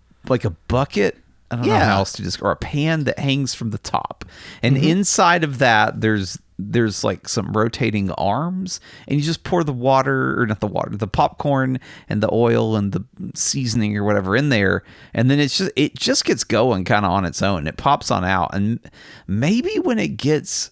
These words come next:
Speaker 1: I don't remember if maybe you have to dump it out eventually. Like, maybe you do kinda have to watch, and when it, when it's all seems like it's popped, you dump it down into the rest of the popcorn machine, or
Speaker 2: Mm-hmm.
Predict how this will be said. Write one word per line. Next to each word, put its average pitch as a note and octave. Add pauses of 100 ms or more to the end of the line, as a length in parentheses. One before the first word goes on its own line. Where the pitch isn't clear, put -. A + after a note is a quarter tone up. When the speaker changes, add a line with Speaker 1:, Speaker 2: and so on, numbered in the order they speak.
(100)
Speaker 1:
I -
don't B3+
remember F3
if B2
maybe C3
you G#2+
have A#2
to A2+
dump G#2
it G#2
out G#2
eventually. G2
Like, G2+
maybe G#2+
you G#2
do G#2+
kinda G2
have G2+
to G#2
watch, F#2
and F2+
when F2
it, - (480)
when G2+
it's F#2
all A2+
seems G2
like F2
it's -
popped, G2+
you F#2+
dump F2+
it E2+
down F2
into E2
the -
rest -
of E2
the -
popcorn F#2+
machine, F#2
or C#2
Speaker 2:
Mm-hmm. F2+